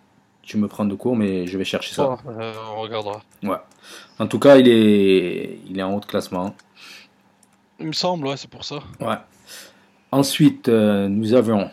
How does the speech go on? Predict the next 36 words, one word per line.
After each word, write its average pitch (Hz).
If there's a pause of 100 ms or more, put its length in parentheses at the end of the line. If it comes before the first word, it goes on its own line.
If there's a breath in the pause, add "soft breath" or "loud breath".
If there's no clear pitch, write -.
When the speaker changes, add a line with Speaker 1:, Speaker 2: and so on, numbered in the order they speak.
(460 loud breath)
Speaker 1:
le, 92
non, 92
j'allais 90
dire 90
le 90
co-main 117
event, 117
mais 92 (120)
<laughs> -
c'était 107
pas 107
le 101
co-main 101
event. 87 (680 loud breath)
C'était, 110
Speaker 2:
On 104
Speaker 1:
euh, 98
Speaker 2:
en -
est 95
Speaker 1:
en, 101
Speaker 2:
encore 127
avant. 120 (120)
Speaker 1:
ouais, 107 (200)
en 110
poids 139
moyen, 131 (360)
César, 131
euh, 104
Ferreira, 113 (440 loud breath)
qui 123
bat 113
Ned 131
Marquardt 135
par 113
décision 135
partagée, 110